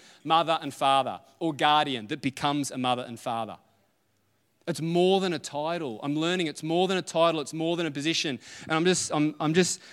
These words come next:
I'm going over it in my heart and in my head that I can actually have the title of a father and not be a father. 'Cause the Bible actually explains that there's specific characteristics of a mother and a father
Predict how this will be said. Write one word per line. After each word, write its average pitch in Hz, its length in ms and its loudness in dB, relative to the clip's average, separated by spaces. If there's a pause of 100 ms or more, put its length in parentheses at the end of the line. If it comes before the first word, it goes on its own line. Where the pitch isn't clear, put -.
(160)
I'm 156 140 2
going 175 340 4
over 180 320 4
it 165 60 2
in 165 80 2
my 156 160 4
heart 165 420 4
and 151 140 -2
in 156 60 0
my 147 180 4
head 143 380 2
that 160 180 2
I 165 140 6
can 180 160 0
actually 185 320 2
have 156 180 2
the 147 80 -4
title 185 560 0
of 151 120 -4
a 147 40 -8
father 185 540 4
and 143 120 -2
not 156 200 -4
be 147 100 -4
a 127 40 -4
father. 127 460 -2 (1900)
'Cause 196 140 4
the 180 60 2
Bible 190 440 6
actually 180 260 0
explains 165 720 0
that 180 80 -6
there's 160 160 -2
specific 226 580 -4
characteristics 185 920 0 (300)
of 147 100 -2
a 147 80 2
mother 170 460 4 (420)
and 156 220 2
a 131 80 -6
father 180 760 4